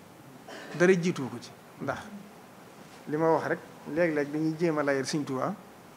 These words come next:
dañuy jéem a layal Sëriñ Tuubaa ba, ba, ba, ba njuumte di ñu ci bëgg dal.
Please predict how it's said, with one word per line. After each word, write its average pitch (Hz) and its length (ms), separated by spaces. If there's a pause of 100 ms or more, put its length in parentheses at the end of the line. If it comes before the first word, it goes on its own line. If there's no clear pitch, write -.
(320)
dañuy 160 320
jéem 180 220
a 175 40
layal 156 220
Sëriñ 147 160
Tuubaa 131 220
ba, 135 100 (140)
ba, 147 120
ba, 143 160
ba 151 140
njuumte 165 480
di 151 140
ñu 147 80
ci 160 80
bëgg 151 160
dal. 120 120